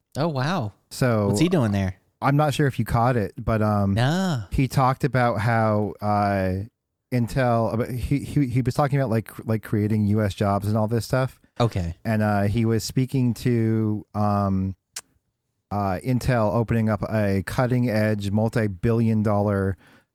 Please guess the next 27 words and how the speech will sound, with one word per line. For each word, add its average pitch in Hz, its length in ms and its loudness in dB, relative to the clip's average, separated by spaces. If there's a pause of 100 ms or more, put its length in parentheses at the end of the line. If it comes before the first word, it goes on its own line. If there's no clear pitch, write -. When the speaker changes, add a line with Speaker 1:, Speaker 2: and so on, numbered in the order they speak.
(140)
Speaker 2:
uh, 98 180 0
silicon, 110 580 0
uh, 98 400 0
factory 101 460 -2
in 98 100 2
Ohio. 92 540 0 (580)
Um, 107 100 0
Speaker 1:
Oh, 104 420 2
okay. 117 180 -2
Speaker 2:
and, 104 420 0 (220)
and, 110 400 0
and 101 360 -2
they're 107 160 0
going 104 180 0
to, 110 280 -2
and 104 100 2
they're 104 80 2
gonna 104 120 0
be 107 80 2
making 107 280 0
these, 101 240 0
you 104 80 2
know, 98 200 2
advanced 104 540 -2
chips - 360 -4
to, 98 440 0 (680)
uh, 90 360 0